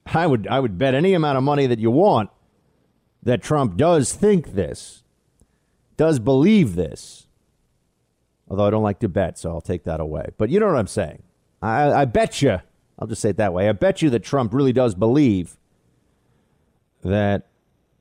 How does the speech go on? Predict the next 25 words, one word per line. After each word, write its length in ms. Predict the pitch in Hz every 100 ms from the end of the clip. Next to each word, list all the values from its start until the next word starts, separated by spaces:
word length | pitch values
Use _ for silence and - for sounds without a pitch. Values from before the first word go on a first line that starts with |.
| _ _ _ _ _ _ _ _ _ _ _ _ -
he 200 | 101 127
won 220 | 120 113
this 140 | 107
election, 380 | 113 214 - - _ _ _ - _ _ _ _ _ _ _ _ _ _
that 140 | 82 78
he 120 | 120
won 240 | 104 92
the 60 | 107
election. 400 | 143 165 - - _ _ _
He, 220 | 80 123 -
and 140 | 104
he 80 | 127
thinks 220 | 147 143
he 100 | 143
won 200 | 92 98
in 80 | 139
Georgia. 360 | 175 196 - - _ _ _ _ _
So 220 | - 131 147
all 280 | 254 294
he's 260 | 220 269 233
saying 500 | - 240 156 101 104
in 100 | 127
Trump's 360 | - 233 220 131
mind 360 | 117 107 107
is, 380 | 104 104 95 -